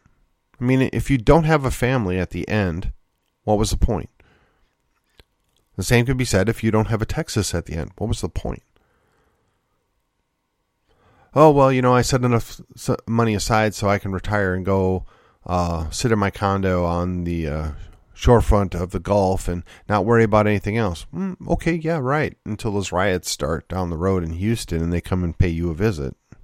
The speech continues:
What good was that? Now, maybe you saved up enough money that you can flee over to Florida, but what makes you think it won't be in Florida, too?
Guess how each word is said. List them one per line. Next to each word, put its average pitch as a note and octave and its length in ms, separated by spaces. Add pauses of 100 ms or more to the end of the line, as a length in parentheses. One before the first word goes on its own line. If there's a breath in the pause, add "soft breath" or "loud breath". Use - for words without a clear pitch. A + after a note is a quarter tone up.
(560 soft breath)
What G#2+ 180
good G#2 200
was - 180
that? G2 360 (880 soft breath)
Now, D#3 80
maybe D#3 260
you C3+ 100
saved C#3 300
up A#2 160
enough A2+ 260
money G#2 200
that G#2+ 140
you G#2 80
can G2 140
flee A#2+ 520
over A2 200
to G2 80
Florida, A#2+ 360
but E2 100
what G#2 180
makes G#2 240
you F2 60
think A2 200
it G2 40
won't G2+ 220
be G2 80
in F2 100
Florida, F#2 340
too? G2+ 340